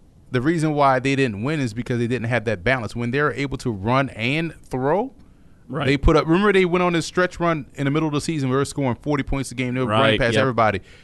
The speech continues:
Speaker 1: They ran up against a team that made them one-dimensional, and Wofford was able to take that one dimension and basically throw it in the trash and say, "Hey, beat us with your passing game," and they couldn't do it.
Speaker 2: Oh, boy, this next one. U N H.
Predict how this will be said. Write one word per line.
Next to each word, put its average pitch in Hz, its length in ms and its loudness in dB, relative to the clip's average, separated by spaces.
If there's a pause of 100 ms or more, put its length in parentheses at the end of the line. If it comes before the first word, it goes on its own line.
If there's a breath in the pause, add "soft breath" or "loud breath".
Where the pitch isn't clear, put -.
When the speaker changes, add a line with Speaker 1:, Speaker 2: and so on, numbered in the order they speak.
(140 loud breath)
Speaker 1:
They 120 120 0
ran 147 160 4
up 139 100 -2
against 139 260 -4
a - 20 -6
team 143 200 -4
that 123 100 -2
made 131 180 -2
them 127 140 -2
one-dimensional, 143 580 -4 (340 soft breath)
and 113 140 -2
Wofford 127 380 2
was 123 160 -4
able 123 140 0
to 120 80 -4
take 143 260 -6
that 127 140 0
one 131 140 -2
dimension 123 480 -6 (360 loud breath)
and 113 260 -2 (800)
basically 151 380 0
throw 151 180 2
it 139 60 2
in 131 80 0
the 120 60 0
trash 147 460 2 (320 soft breath)
and 123 200 -2
say, 139 180 -2
"Hey, 131 200 -2
beat 139 240 -2
us 151 140 -2
with 151 140 -8
your 139 80 -4
passing 123 340 0
game," 120 240 -4
and 107 100 -10
they 107 60 -4
couldn't 107 220 -6
do 98 160 -4
it. - 60 -14 (1300 soft breath)
Speaker 2:
Oh, 175 240 2
boy, 117 260 0
this 110 200 0
next 107 240 -4
one. 92 140 -10 (920 loud breath)
U 196 260 -4
N 254 100 0
H. - 480 -6